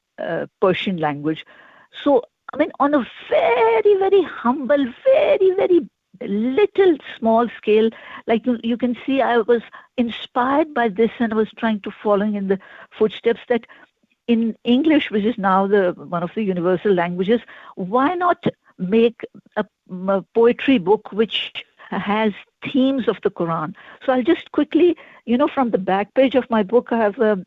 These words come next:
just, Natla, I'll just, mm, tell you what is written on the back page. Uh, Music of the Broken Shackles, this is the, mm, title of the book. Uh, this, uh, this I'm reading from the back.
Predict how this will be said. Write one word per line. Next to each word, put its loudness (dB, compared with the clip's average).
just, -4
Natla, -2
I'll 0
just, 0
mm, -6
tell -4
you 0
what 0
is -2
written -4
on -2
the -2
back -2
page. 0
Uh, -2
Music 0
of -2
the -6
Broken 0
Shackles, -2
this 0
is -10
the, -2
mm, -20
title -4
of -10
the -14
book. -4
Uh, -4
this, 0
uh, -12
this -4
I'm -2
reading 2
from -2
the -2
back. -6